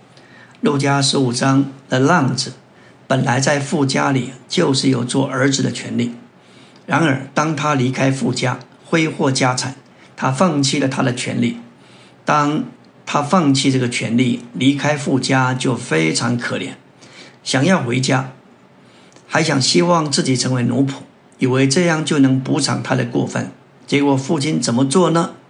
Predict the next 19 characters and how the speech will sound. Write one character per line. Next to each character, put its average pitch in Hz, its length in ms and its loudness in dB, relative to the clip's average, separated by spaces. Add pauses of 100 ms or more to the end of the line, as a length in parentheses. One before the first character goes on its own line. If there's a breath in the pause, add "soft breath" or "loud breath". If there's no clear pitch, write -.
(1080 loud breath)
父 180 180 2
亲 143 220 2
先 135 220 2
跑 135 180 -2
过 - 220 -4
去， 123 240 -8 (360)
抱 156 220 2
着 135 100 0
他， 135 380 0
连 135 260 0
连 147 160 2
与 143 140 0
他 127 220 -4
亲 123 260 -2
嘴， - 220 -8 (520 loud breath)
吩 190 220 4
咐 180 240 2
仆 143 160 -2
人 127 280 -2